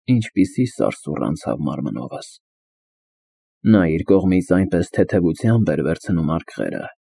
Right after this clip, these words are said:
ասես դրանք թեյի խոտով լցված լինեին։ Իսկ ես, հևալով ու շնչասպառ լինելով, մեծ դժվարությամբ էի կարողանում բարձրացնել դրանք իմ կողմից։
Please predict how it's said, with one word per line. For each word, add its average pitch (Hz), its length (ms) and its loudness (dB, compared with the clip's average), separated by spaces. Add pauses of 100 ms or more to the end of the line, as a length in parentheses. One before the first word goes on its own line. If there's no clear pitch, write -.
(420)
ասես 127 380 2
դրանք 90 400 2 (220)
թեյի 101 340 6
խոտով 98 540 0
լցված - 500 -4
լինեին։ - 540 -6 (1120)
Իսկ - 300 0
ես, 95 300 4 (520)
հևալով 107 580 6
ու 98 100 6
շնչասպառ 101 760 2
լինելով, 90 600 4 (680)
մեծ 110 340 6
դժվարությամբ 95 800 4
էի 73 160 2
կարողանում 82 640 4
բարձրացնել 78 720 0
դրանք 71 360 -2
իմ 62 140 -2
կողմից։ - 560 -6